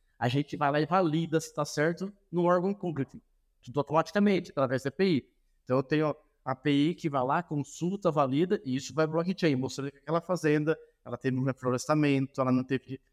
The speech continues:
diminuição da área de proteção ambiental. E quando eu chego na minha produção, que eu chego na minha planta industrial com esse produto, com a, que é a cana in natura,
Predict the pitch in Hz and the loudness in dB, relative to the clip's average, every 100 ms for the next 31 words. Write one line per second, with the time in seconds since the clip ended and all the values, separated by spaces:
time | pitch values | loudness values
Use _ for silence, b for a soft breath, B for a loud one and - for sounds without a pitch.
0 | - 117 131 131 127 - 131 123 127 123 | -12 -2 0 2 0 0 0 2 2 2
1 | 123 120 117 120 120 120 - - 117 139 | 2 0 -2 -4 -4 -10 -14 -12 -4 -4
2 | 151 - 143 143 - _ _ _ 127 - | -2 0 0 0 -6 _ _ _ -6 -6
3 | _ _ _ 143 151 151 - 185 220 202 | _ _ _ -2 0 0 0 0 2 2
4 | 180 170 165 160 - 143 127 - _ _ | 2 0 -2 -4 0 0 0 -2 _ _
5 | 131 123 160 170 170 165 160 151 143 139 | -10 -4 -2 0 0 -2 -2 -2 -2 -6
6 | 143 131 127 - 139 139 - - 117 117 | -2 0 0 -2 -6 -6 -8 -6 -4 0
7 | 190 180 120 - 127 123 _ _ 127 113 | -2 -2 -10 -4 -2 -2 _ _ -2 -2
8 | - 160 185 151 127 117 - 185 160 | 0 2 4 4 0 -2 -4 -2 -2